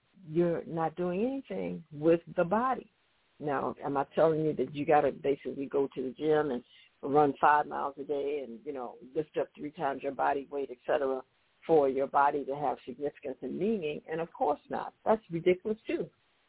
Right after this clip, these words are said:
because you putting that kind of energy and effort and burning up that kind of, uh, fuel, that the body could be using in many different ways,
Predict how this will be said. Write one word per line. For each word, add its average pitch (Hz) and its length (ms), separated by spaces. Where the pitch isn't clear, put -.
because 151 400
you 180 220
putting 180 320
that 156 220
kind 165 200
of 147 160
energy 165 360
and 135 180
effort 151 340
and 135 200
burning 147 320
up 135 160
that 143 260
kind 139 360
of, 135 340
uh, 143 300
fuel, 202 440
that 151 300
the 147 60
body 160 420
could 151 180
be 147 60
using 143 480
in 139 220
many 156 180
different 143 380
ways, 165 440